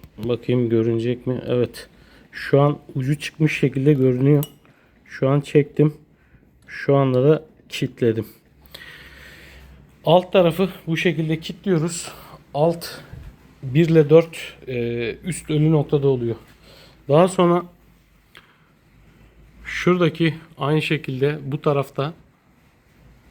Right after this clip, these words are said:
buradan kilitleniyor. Üstü de buradan kilitliyoruz.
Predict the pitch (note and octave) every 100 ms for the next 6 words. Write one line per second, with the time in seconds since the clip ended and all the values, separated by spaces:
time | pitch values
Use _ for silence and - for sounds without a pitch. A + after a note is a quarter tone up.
0 | - - - _ - D3+ - C3+ D#3 D#3
1 | D3 - - A#2+ B2 D3 - C#3+ - D3
2 | C#3 C3+ C#3 C3 - - - A#2 D#3 -